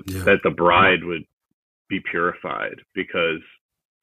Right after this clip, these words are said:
Speaker 1: Wow.
Speaker 2: I, I mean, as Enoch was talking about some of these things that are on the horizon, the church is not ready. The church, as me and Pete have talked about in the previous episode, we're, church is asleep, you know,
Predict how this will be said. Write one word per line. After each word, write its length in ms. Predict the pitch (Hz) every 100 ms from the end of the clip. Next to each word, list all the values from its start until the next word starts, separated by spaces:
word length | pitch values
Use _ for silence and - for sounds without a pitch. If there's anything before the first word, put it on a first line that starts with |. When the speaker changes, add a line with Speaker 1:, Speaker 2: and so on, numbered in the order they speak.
| _ _ _ _ -
Speaker 1:
Wow. 200 | 92 82
Speaker 2:
I, 380 | 90 85 -
I 20 | 98
mean, 280 | 104 98 95
as 120 | 92
Enoch 360 | 104 117 110 -
was 100 | 101 -
talking 340 | 101 92 104
about 220 | 98 98 95
some 140 | 107 101
of 60 |
these 120 | 98 - -
things 300 | 107 107 92
that 120 | 95
are 160 | 92 95
on 140 | 98
the 80 | 90
horizon, 800 | 82 90 87 95 110 92 85 85 - _ _ _ _ _ _ _ -
the 80 | 80
church 200 | 113 135 -
is 120 | 92
not 200 | 80 69
ready. 420 | 80 90 69 - _ _ _ _ _ -
The 100 | 92 -
church, 200 | 107 - - 98 -
as 180 | 98 92 -
me 160 | 95 101
and 100 | 92
Pete 220 | - 120 120
have 140 | -
talked 240 | 101 92 90
about 300 | 85 90 92
in 120 | 87
the 80 | 85
previous 320 | - 92 87 82
episode, 520 | 95 - 101 85 85 82
we're, 120 | 87 - _ -
church 220 | 110 -
is 80 | 87
asleep, 440 | 78 - 113 92 - _ _ _ _
you 140 | 98
know, 320 | 87 80 85